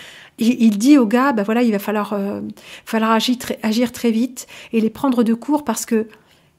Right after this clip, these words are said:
il a cette, cette phrase, hein, euh, textuellement, il dit, « Nous ne sommes pas très doués pour l'improvisation. » Ça, c'est très fort. Il y a quelques petits messages dans ce film, il y en a,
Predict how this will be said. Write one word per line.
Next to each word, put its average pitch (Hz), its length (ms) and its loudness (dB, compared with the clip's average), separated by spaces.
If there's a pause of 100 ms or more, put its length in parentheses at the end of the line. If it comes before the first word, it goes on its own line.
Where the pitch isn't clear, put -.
il 220 140 -2
a 220 60 2
cette, 220 340 -6
cette - 220 -10
phrase, 247 420 0
hein, 247 280 -2
euh, 196 260 -6
textuellement, 240 720 -2
il 220 100 -2
dit, « 240 260 -2 (120)
Nous 220 120 0
ne 214 60 -4
sommes 220 340 -4
pas 254 320 -2
très 240 260 -2
doués 214 220 0
pour 233 180 -6
l'improvisation. » 202 800 -8 (1400)
Ça, 202 80 -6
c'est 190 120 -10
très - 160 -8
fort. 196 240 -6
Il 185 60 -8
y 160 40 -6
a - 40 -8
quelques 285 460 0
petits 247 300 -8
messages 226 320 -2
dans 208 80 -6
ce 196 120 -10
film, 226 200 -4
il 233 40 -4
y - 20 -6
en 190 60 -8
a, 180 240 -10